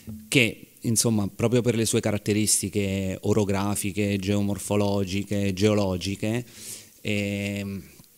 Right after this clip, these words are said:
hanno consentito, eh, un rapporto tra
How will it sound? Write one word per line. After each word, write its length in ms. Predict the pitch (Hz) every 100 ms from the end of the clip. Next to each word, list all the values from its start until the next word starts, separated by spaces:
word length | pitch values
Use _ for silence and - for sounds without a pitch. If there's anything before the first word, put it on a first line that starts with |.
| _ _ - - - -
hanno 440 | - 120 117 110 107
consentito, 1300 | - 120 113 147 151 139 127 113 113 123 127 127 110
eh, 1080 | - 107 104 104 101 101 101 98 98 98 98 -
un 140 | 107
rapporto 720 | 107 110 - 165 180 117 - 104
tra 400 | 104 98 98